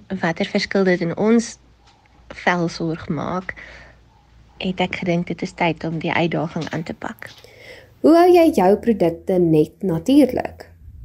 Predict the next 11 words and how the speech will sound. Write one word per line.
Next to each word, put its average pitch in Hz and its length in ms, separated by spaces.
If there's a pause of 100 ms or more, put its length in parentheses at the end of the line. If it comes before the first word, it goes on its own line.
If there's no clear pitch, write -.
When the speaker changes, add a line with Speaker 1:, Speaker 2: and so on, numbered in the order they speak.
(3000)
Speaker 1:
Al 277 240
die 285 100
produkte 190 520 (100)
word 175 460 (100)
natuurlik 196 640
van 170 240
aard 165 320
vervaardig, - 840 (920)
omdat 220 320
dit 208 180
so 196 300